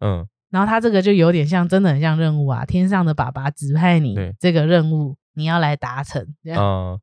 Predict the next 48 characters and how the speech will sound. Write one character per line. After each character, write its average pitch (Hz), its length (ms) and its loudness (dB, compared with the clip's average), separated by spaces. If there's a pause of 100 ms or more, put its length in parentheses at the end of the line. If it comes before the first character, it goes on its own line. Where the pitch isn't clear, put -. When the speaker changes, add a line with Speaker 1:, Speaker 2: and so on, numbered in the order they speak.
(280)
Speaker 1:
因， 175 240 -2
因 208 60 2
为 147 100 -4 (300)
这 254 100 -2
个 214 120 2
故 160 180 2
事 120 160 0
齁， 87 260 0 (580)
呃， 90 400 -4
应 147 120 -4
该 151 100 4
说 135 400 2 (200)
李 123 140 2
敏 156 200 0
写 101 200 -2
的 90 160 -2
脚 92 220 0
本 107 220 0
里 82 100 -6
面 92 340 -4
并 139 140 2
没 101 140 -2
有 98 100 0
很 98 220 -6
详 82 280 -8
细 98 200 -8
的 87 220 -8
去 98 260 -6
提 - 180 -10
到 92 160 -2
这 87 80 -8
些 87 140 -4
事 87 180 -8
情。 - 180 -18 (340)
Speaker 2:
我 202 120 2
那 262 100 4
时 302 80 0
候 285 80 4
跟 254 180 0
你 185 120 2
分 196 180 2
享， 196 160 0
其 160 140 -2
实 151 140 -2
也 139 120 0
是 170 140 -4
属 151 240 -4
于 131 180 -6